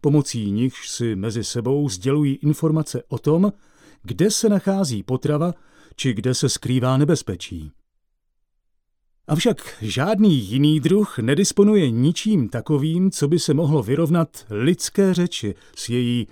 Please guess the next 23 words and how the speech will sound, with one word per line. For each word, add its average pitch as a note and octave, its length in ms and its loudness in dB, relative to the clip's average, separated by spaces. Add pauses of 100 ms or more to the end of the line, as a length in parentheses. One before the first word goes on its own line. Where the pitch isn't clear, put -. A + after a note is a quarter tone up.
(200)
neomezenou D#3+ 800 2
schopností D3+ 680 -2
nést A#2 380 -4
význam, D3 640 0 (320)
obsah - 600 -2 (300)
a D3+ 100 0
kulturu. C#3 640 -2 (1600)
My B3 120 4
lidé G#3 400 6
rovněž F3 440 2
používáme F3+ 800 2
důmyslné F3 680 2
nástroje C#3+ 680 0 (280)
a - 160 -8
učíme C3 360 0
také C#3 340 2
ostatní C#3 600 -2
lidi, C#3+ 300 0 (320)
jak G#2+ 260 -6
je B2+ 100 2
používat. F#2+ 600 -2 (1200)
A B2 120 -4
způsob, D3 640 -2